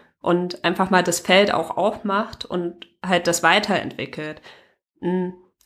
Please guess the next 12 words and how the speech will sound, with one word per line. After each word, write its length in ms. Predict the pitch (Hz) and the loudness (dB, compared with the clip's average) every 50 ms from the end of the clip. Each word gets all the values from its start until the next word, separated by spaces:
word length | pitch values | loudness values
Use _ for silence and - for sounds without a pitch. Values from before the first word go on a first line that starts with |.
| _ _ | _ _
ich 120 | 196 185 | -8 -2
meine, 260 | 190 180 185 185 175 - | 0 2 2 2 0 -2
wenn 160 | 180 185 185 | -2 0 4
man 140 | 202 202 208 | 6 6 6
jetzt 200 | 202 208 208 - 262 | 8 6 6 6 6
den 120 | 269 - | 6 8
Vergleich 500 | 240 233 180 - - 180 185 226 240 240 | 6 4 4 4 6 6 6 6 6 4
halt 160 | 220 190 190 | 4 2 2
zur 220 | - - - 170 185 | 0 0 0 0 2
Softwareentwicklung 960 | 185 202 240 247 - - 220 202 190 190 196 - 196 196 196 - 185 185 202 | 4 4 2 2 0 -2 0 0 0 0 -2 -4 -8 -8 -6 -6 -6 -6 -6
hat, 240 | 208 196 190 190 - | -8 -10 -12 -12 -12
ist, 380 | - 190 185 - - - _ | -12 -10 -10 -10 -12 -14 _